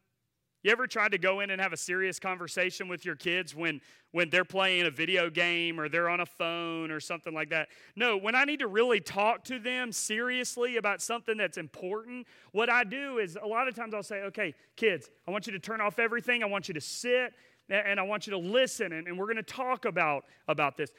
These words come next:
Sometimes for us to hear people's voice in our life, we have to turn off and tune out all the other noise that is in our world.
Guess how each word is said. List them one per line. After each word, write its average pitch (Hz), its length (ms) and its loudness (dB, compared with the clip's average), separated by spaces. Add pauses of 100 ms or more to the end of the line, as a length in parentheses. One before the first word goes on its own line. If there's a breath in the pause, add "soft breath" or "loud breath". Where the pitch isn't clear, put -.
(140 soft breath)
Sometimes 262 760 0
for 214 180 0
us 254 200 2
to 220 100 4
hear 262 560 0
people's 214 560 -4
voice 226 420 -2
in 233 80 -4
our 202 120 -2
life, 190 220 2 (200 loud breath)
we 247 120 4
have 262 120 6
to 233 100 -2
turn 285 520 -4
off 254 440 2
and 208 200 -2
tune 262 320 -6
out 247 340 4
all 240 160 -2
the 233 160 -4
other 214 180 -4
noise 196 440 -2
that 160 160 -4
is 156 80 -8
in 160 100 -4
our 160 140 -4
world. 196 340 -2